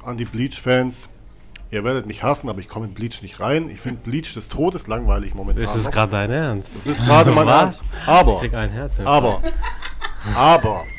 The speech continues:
Speaker 1: es liegt daran, dass ich damals, wo Bleach gehypt war, nicht angefangen habe mit Bleach, sondern jetzt erst reinkomme mit fast siebenunddreißig Jahren.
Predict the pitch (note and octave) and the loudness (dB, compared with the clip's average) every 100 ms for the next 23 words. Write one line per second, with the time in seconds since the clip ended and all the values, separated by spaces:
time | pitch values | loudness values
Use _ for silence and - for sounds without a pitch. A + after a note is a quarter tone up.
0 | - - - - - G#2+ C3+ A#2+ C#3+ D3+ | -6 -6 -6 -6 -6 -6 -2 4 4 6
1 | D#3+ D#3+ D#3+ - - - - B2+ C3 B2+ | 4 2 -4 -14 -20 -12 -6 -6 -2 -4
2 | A#2 - C3 D#3+ E3+ C#3+ - B2 C3 - | -2 -4 2 4 4 2 0 0 -2 -2
3 | A2+ E3 - A2+ G#2 D#3+ - A2 G#2 A2 | -2 -2 -4 -2 0 -2 -2 -4 -4 -6
4 | - - C#3 A#2+ A#2 G2+ A2 G#2+ A2 G2+ | -12 -8 -6 -6 -6 -6 -6 -6 -10 -10
5 | A#2 C#3+ - G#2+ G#2+ D3 - A#2+ A2+ - | -10 -10 -10 -10 -4 -6 -6 -10 -10 -6
6 | A#2+ C3+ - B2+ A2+ A2 - B2 - - | -4 -4 -4 -4 -4 -6 -8 -8 -10 -18
7 | - - - A2 B2+ A#2+ G#2 G#2 A2 G#2 | -20 -20 -16 -8 -2 -2 -2 -4 -6 -8
8 | F#2+ A2 F3+ | -6 -6 -6